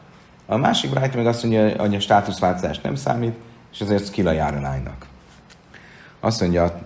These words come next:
Talmud, „Éj, mord, de sem minden lére, Simon, de azil áf baszari a dia, de azil baszari a dia, veli azil baszari hatam, is a mászlé.” Azt mondja, „Talmud, várjunk csak.”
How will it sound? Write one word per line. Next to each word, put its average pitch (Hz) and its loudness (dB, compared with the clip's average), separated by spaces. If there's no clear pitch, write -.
Talmud, 90 4
„Éj, 117 4
mord, 90 4
de 85 0
sem 85 0
minden 85 4
lére, 85 2
Simon, 87 0
de 82 2
azil 82 0
áf 87 0
baszari 85 -2
a 82 2
dia, 117 8
de 101 4
azil 113 8
baszari 90 0
a 85 0
dia, 113 4
veli 104 4
azil 85 0
baszari 85 -2
hatam, 110 2
is 117 2
a 101 0
mászlé.” 104 2
Azt - -6
mondja, 101 0
„Talmud, 104 4
várjunk 101 6
csak.” 80 -2